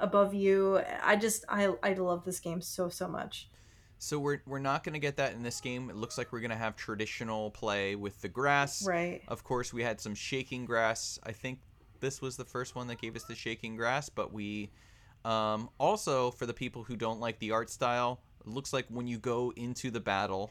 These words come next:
Speaker 2: the R P G style, you get stretched out back into a,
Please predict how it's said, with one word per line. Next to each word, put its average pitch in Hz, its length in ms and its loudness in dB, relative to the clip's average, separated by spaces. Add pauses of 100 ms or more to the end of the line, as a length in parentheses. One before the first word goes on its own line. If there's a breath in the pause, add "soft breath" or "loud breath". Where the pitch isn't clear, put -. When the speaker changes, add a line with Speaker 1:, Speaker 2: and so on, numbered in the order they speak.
(140)
Speaker 2:
the 113 180 -4
R 113 160 2
P 110 200 -6
G 107 240 -4
style, 95 540 -2 (420 soft breath)
you 127 220 0
get 127 220 2
stretched - 420 -2
out 123 320 4
back 110 280 2
into 113 600 -2
a, 98 560 2